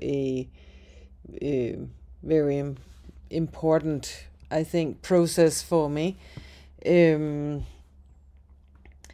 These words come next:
so I had, had to, have had to deal with a lot of things, like dealing with the banks, like dealing with the builder,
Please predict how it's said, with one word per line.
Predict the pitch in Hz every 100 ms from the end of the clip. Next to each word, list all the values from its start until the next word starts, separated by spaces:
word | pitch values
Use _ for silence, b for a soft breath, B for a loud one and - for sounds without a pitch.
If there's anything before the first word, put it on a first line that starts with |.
| b b b -
so | - 185 180 -
I | 185 202
had, | 202 165
had | 170 185
to, | - 180
have | 175 180
had | 202 196
to | 190
deal | 180 175
with | 160 156
a | 156
lot | 156
of | 143
things, | 156 156 151 151 147
like | 131 127
dealing | 147 143
with | 131
the | -
banks, | - 180 175 170 120 -
like | 139 135
dealing | 156 151 143
with | 139
the | 143
builder, | - 180 170 156 170 170